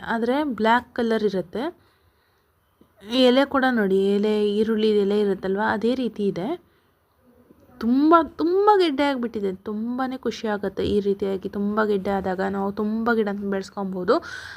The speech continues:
ಹಾಗೆಯೇ ನಾವು, ಆ, ಗೆಡ್ಡೆನೆಲ್ಲ ಇದ್ರಲ್ಲಿ ಹಾಕೋದಕ್ಕೆ ಜಾಗ ಸಾಕಾಗಲ್ಲ. ಅದಕ್ಕೋಸ್ಕರ ನಾನು ಮತ್ತೊಂದು ದೊಡ್ಡ ಗ್ರೋ ಬ್ಯಾಗನ್ನು ತೊಗೊಂಡಿದ್ದೀನಿ, ಅಂದರೆ ಅಗಲ ಇರೋವಂತಹ ಗ್ರೋ ಬ್ಯಾಗನ್ನು ತೊಗೊಂಡಿದ್ದೀನಿ,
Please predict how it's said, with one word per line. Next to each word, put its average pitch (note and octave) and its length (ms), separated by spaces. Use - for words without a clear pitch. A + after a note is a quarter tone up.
ಹಾಗೆಯೇ A3+ 420
ನಾವು, G3+ 280
ಆ, A3+ 100
ಗೆಡ್ಡೆನೆಲ್ಲ A3+ 540
ಇದ್ರಲ್ಲಿ A#3+ 340
ಹಾಕೋದಕ್ಕೆ G#3 480
ಜಾಗ G3 340
ಸಾಕಾಗಲ್ಲ. G3+ 680
ಅದಕ್ಕೋಸ್ಕರ A3 680
ನಾನು F#3+ 280
ಮತ್ತೊಂದು A3+ 340
ದೊಡ್ಡ G#3+ 280
ಗ್ರೋ A3 200
ಬ್ಯಾಗನ್ನು G#3 360
ತೊಗೊಂಡಿದ್ದೀನಿ, F#3+ 560
ಅಂದರೆ G3+ 260
ಅಗಲ G#3 320
ಇರೋವಂತಹ G#3 540
ಗ್ರೋ G3 240
ಬ್ಯಾಗನ್ನು F#3+ 420
ತೊಗೊಂಡಿದ್ದೀನಿ, F3 500